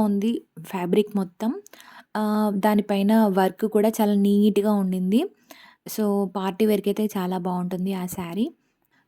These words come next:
కొంచెం వర్క్ హెవీగా ఉంది కాబట్టి, ఆహ్, కొంచెం వెయిట్ ఉంది. ఎల్లో శారీ నాకు బా అనిపించింది. నెక్స్ట్ కొంచెం లైట్ వెయిట్‌గా మిషన్ వర్క్ ఉన్న శారీస్ కూడా ఉన్నాయి, అట్రాక్టివ్‌గా ఉన్నాయి. So, అన్నీ చూడలేమనుకున్న వాళ్ళు ఇక్కడ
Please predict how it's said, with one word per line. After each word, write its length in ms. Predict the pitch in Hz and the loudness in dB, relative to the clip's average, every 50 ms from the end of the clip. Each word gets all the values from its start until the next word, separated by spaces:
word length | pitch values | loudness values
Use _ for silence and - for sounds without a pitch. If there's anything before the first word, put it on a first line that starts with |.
| - - | -2 0
కొంచెం 280 | 226 220 214 - 226 214 | 2 4 4 6 6 6
వర్క్ 280 | 202 208 208 208 - 269 | 6 6 6 4 2 2
హెవీగా 440 | 254 262 233 220 214 226 226 233 233 | 6 6 8 8 8 8 8 8 8
ఉంది 260 | 220 214 208 196 208 | 6 6 6 4 2
కాబట్టి, 560 | 202 - 196 190 180 185 190 185 - - 277 330 359 294 - - | 2 2 0 0 0 0 0 -2 0 4 6 8 8 8 8 6
ఆహ్, 180 | 214 214 208 202 | 6 6 6 4
కొంచెం 360 | - 202 196 185 - - 247 233 | 4 2 2 0 0 2 4 4
వెయిట్ 300 | 208 202 185 185 190 - | 4 6 4 4 2 2
ఉంది. 260 | 202 190 180 190 202 226 285 - - - | 0 0 0 0 0 -2 -2 -4 -4 -2
ఎల్లో 240 | 196 202 196 208 226 | 0 2 2 2 2
శారీ 260 | - 220 208 214 226 | 2 2 2 2 2
నాకు 180 | 208 214 196 190 | 2 2 0 0
బా 120 | 180 196 185 | -2 -2 -2
అనిపించింది. 600 | 185 185 180 185 202 196 - 196 190 196 226 285 330 - _ _ _ _ _ _ _ _ _ _ - | -2 -4 -2 -2 -2 -2 -2 -2 -2 0 -2 -2 -4 -8 _ _ _ _ _ _ _ _ _ _ -6
నెక్స్ట్ 340 | 226 233 247 226 - - - - | -4 -2 -2 -2 -2 -4 -2 0
కొంచెం 260 | 254 233 226 233 226 220 | 2 2 4 4 4 6
లైట్ 300 | 208 190 190 202 202 214 | 6 6 4 4 4 4
వెయిట్‌గా 400 | 220 220 208 196 208 214 220 214 214 220 214 208 - - | 4 4 4 2 2 2 2 4 4 4 2 0 0 2
మిషన్ 380 | 196 208 208 - 240 226 220 | 2 2 2 4 4 4 6
వర్క్ 240 | 214 202 196 202 - | 6 4 2 0 0
ఉన్న 160 | 208 202 208 202 | 0 0 0 0
శారీస్ 400 | - 220 208 202 208 208 208 - | -2 -2 -2 -2 -2 -2 -2 -4
కూడా 240 | - 208 202 220 233 | -4 -2 0 2 4
ఉన్నాయి, 440 | 233 214 202 196 196 190 202 226 269 320 - - | 4 4 4 2 2 2 2 0 0 0 -2 -2
అట్రాక్టివ్‌గా 640 | 180 180 180 - 196 196 - - 214 202 208 220 220 214 | -4 -4 -2 -2 -4 -4 -4 -4 -6 -2 0 0 2 2
ఉన్నాయి. 420 | 208 202 196 196 190 190 214 262 359 - _ _ _ _ _ - | 2 0 0 0 0 0 -2 -2 -2 -4 _ _ _ _ _ -2
So, 80 | 262 247 247 - | 0 0 0 2
అన్నీ 360 | 208 208 208 208 214 226 240 254 233 | 0 0 2 4 6 6 6 6 8
చూడలేమనుకున్న 800 | 262 233 220 214 214 208 208 208 208 202 196 196 - 196 196 196 | 8 8 8 8 6 4 4 2 2 0 0 -2 -2 -2 -2 -2
వాళ్ళు 360 | 190 196 190 190 190 196 226 277 - - - | -2 -2 -2 -2 -2 -2 -2 -2 -4 -4 -4
ఇక్కడ 300 | 208 208 - - 214 202 | -4 -6 -4 -4 -2 0